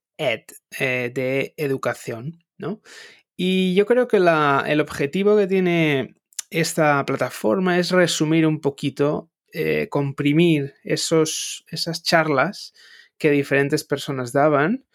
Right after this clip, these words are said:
con la, digamos, la lección de esa, de esa charla. Entonces, eh, son vídeos muy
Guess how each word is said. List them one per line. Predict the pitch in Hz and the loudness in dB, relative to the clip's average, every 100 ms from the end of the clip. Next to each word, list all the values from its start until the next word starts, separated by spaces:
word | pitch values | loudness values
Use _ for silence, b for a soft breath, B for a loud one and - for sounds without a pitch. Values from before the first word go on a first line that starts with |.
| B B B _ | B B B _
con | - 196 214 220 220 - | 2 4 4 2 0 0
la, | 156 170 185 180 | 2 4 2 2
digamos, | 170 180 196 185 | 2 2 2 4
la | 160 | 2
lección | 139 131 - - 143 131 123 | 2 -2 -6 -2 0 0 -4
de | |
esa, | 123 - 131 113 - - | -4 -4 -6 -6 -10 -14
de | 139 131 | -10 -10
esa | - - 57 - | -8 -8 -10 -8
charla. | - - - 110 | -10 -10 -10 -8
Entonces, | 175 160 156 - - | -4 -2 -2 -6 -10
eh, | - 143 | -8 -4
son | - 175 | 0 2
vídeos | 180 185 175 | 2 2 2
muy | 165 160 165 170 165 156 156 147 131 123 | 2 2 4 4 4 4 2 0 -4 -8